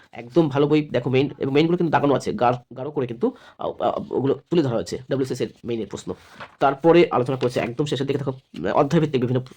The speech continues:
কোশ্চেন, সিজিএল, ডব্লিউপিপি, ডব্লিউবিসিএস, সব কিছু দারুণ করে আলো-, দেখো, মৌর্য পর্বত, মৌর্য যুগ, আহ, অধ্যায়ভিত্তিক ইতিহাসের মুঘল যুগ থেকে শুরু করে মডার্ন, আহ, এইগুলো সবই কিন্তু রয়েছে। তো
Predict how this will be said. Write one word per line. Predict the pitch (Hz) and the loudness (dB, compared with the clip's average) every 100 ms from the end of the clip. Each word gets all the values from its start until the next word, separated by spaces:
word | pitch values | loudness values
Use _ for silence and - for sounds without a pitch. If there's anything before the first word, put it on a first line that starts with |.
| - | -6
কোশ্চেন, | 131 127 123 | -4 -2 0
সিজিএল, | 131 127 123 120 _ _ - | 2 4 4 2 _ _ -10
ডব্লিউপিপি, | 127 131 123 120 | -8 -8 -10 -12
ডব্লিউবিসিএস, | 127 _ - 131 127 120 - | -14 _ -12 -12 -10 -12 -10
সব | - 190 - - | -8 -8 -8 -10
কিছু | 131 - 107 | -10 -6 -6
দারুণ | 98 117 165 | -2 0 0
করে | 123 | 2
আলো-, | 101 82 | 2 0
দেখো, | 120 | 0
মৌর্য | 123 123 | 0 0
পর্বত, | 117 117 123 | 0 0 0
মৌর্য | 123 127 | -2 0
যুগ, | 120 117 _ _ _ | -2 -4 _ _ _
আহ, | 147 - | -10 -2
অধ্যায়ভিত্তিক | 147 175 123 110 110 | 0 2 0 -2 -6
ইতিহাসের | 127 131 127 123 - | -4 -4 -4 -6 -2
মুঘল | 127 127 | -2 0
যুগ | 120 117 | 0 -2
থেকে | - 120 | -2 -4
শুরু | 117 | -2
করে | 117 113 | -2 0
মডার্ন, | 113 113 120 113 - - - | 0 0 -2 -2 -10 -20 -6
আহ, | 147 131 120 | 0 0 0
এইগুলো | - 127 131 | -10 -12 -10
সবই | - - 151 | -12 -16 -10
কিন্তু | 151 143 | -8 -6
রয়েছে। | 104 - - _ _ _ _ _ _ _ _ _ _ _ _ _ _ _ - | -8 -10 -20 _ _ _ _ _ _ _ _ _ _ _ _ _ _ _ -10
তো | 104 104 | -8 -8